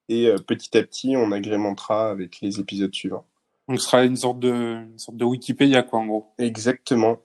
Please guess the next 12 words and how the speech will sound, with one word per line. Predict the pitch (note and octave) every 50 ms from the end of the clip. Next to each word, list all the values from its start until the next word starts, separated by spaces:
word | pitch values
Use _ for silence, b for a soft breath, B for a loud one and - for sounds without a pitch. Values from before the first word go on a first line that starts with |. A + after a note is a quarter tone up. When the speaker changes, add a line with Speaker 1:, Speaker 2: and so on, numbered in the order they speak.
| _ -
Speaker 1:
de | - A2+ G#2+ G#2
cet | G2+ - A#2 A2 - -
univers | B2 A#2+ A#2 A2 A2 A#2 B2 -
qu'on | - B2 A2+ G#2+
est |
en | G#2 G#2
train | - - A2+
de | A2
construire | G#2+ - G#2+ G#2 - - A2+ - -
petit | - - - - - - G#2+
à | G2+
petit, | - - - - A2 A#2